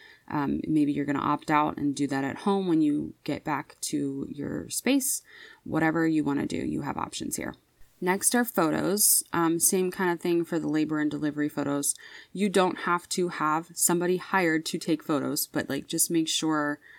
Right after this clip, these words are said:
you have a plan. Make sure you have a little list of any, uh, photo ops that you wanna get with baby. Um,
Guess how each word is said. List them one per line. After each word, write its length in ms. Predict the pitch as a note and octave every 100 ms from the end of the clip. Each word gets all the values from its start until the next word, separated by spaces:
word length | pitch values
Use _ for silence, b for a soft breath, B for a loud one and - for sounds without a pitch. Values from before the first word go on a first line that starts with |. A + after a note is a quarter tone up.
| B B _
you 180 | D#3+ D#3+
have 200 | - D3
a 60 | D3
plan. 480 | - A3 G3+ G3+ -
Make 160 | E3+
sure 180 | D#3 D#3+
you 160 | D#3 D#3
have 160 | D#3
a 40 | D#3
little 260 | C#3+ C#3
list 300 | C#3 E3+ -
of 80 | D#3+
any, 320 | D#3 D3+ D3 -
uh, 60 | - -
photo 340 | - A3+ A3+
ops 200 | G#3 G3+ -
that 120 | -
you 120 | F#3+
wanna 200 | F#3+ F#3
get 340 | F#3 F#3 F3
with 200 | F3 F3 -
baby. 500 | F#3 F3+ F3+ F3+ - B B B B -
Um, 520 | D#3+ C#3+ C#3+ - -